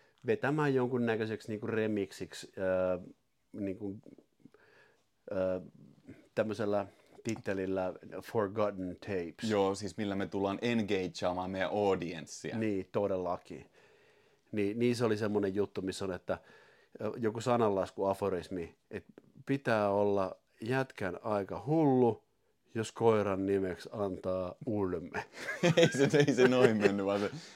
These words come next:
Speaker 2: kyllä siinä venähtää monen ilme, jos joku vitun äijä on antanut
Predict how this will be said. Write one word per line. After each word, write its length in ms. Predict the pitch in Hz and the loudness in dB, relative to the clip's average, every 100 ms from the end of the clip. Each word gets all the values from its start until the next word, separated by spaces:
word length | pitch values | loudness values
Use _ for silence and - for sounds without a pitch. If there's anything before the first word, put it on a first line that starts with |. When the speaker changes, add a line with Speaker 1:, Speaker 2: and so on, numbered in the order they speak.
| - | -10
Speaker 2:
kyllä 300 | - 151 127 107 | 0 2 4 2
siinä 380 | 127 120 107 | 2 0 0
venähtää 560 | 107 120 101 - 92 92 | -2 -2 -4 -2 -2 -2
monen 460 | 104 131 131 95 - | -2 -4 -4 -4 -4
ilme, 520 | 139 151 117 107 104 - - _ | -2 2 2 0 -2 -6 -18 _
jos 200 | 101 98 | -8 0
joku 420 | 117 110 107 101 | 0 2 0 0
vitun 460 | 127 120 - 101 95 | 0 0 0 0 2
äijä 400 | 98 101 98 95 | 2 2 0 0
on 140 | 98 - | -2 -4
antanut 440 | 98 98 101 98 | -6 -4 -6 -8